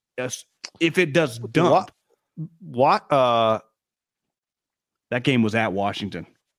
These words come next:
Speaker 2: No, I know. Not that game. There was a game at home. Didn't they play Car-, did they play Wentz at home two years ago in the rain? But I
Speaker 1: Yeah, the Colts, remember? And he just threw it up.
Speaker 2: Yeah, yeah. That was a rainy game, right?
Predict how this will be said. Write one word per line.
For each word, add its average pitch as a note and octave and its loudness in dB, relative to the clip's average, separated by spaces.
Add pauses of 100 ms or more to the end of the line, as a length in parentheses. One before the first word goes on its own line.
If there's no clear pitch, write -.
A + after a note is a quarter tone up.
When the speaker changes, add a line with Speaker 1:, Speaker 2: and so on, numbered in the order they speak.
(380)
Speaker 2:
No, D3+ 2
I D3 0
know. C3 0
Not C#3 0
that A#2 -2
game. G#2+ -12 (240)
There D3 2
was C#3 2
a B2+ -2
game D#3 0
at C3+ 2
home. C#3+ 0
Didn't A#3+ -10
they D#4 -4
play A#3 0
Car-, F3 -4 (100)
did F#3 -6
they G3+ -4
play A3+ -4
Wentz E3+ -4
at E3+ -8
home F3 -2 (240)
two G3 -6
years G3 -2
ago G3 0
in F#3+ -8
the G3+ -4
rain? G3 -2
But E3 -6
I F2 -8 (420)
Speaker 1:
Yeah, C#3 4
the G#2 -2
Colts, A#2 0
remember? B2 2
And A#2 0
he G#2+ 0
just G#2 -6
threw C3 2
it A2+ 4
up. A#2+ 0
Speaker 2:
Yeah, C#3 2
yeah. A2+ 0
That C#3 2
was D#3 0
a B2+ -2
rainy A2 -6
game, G#2 -10
right? G#2 -8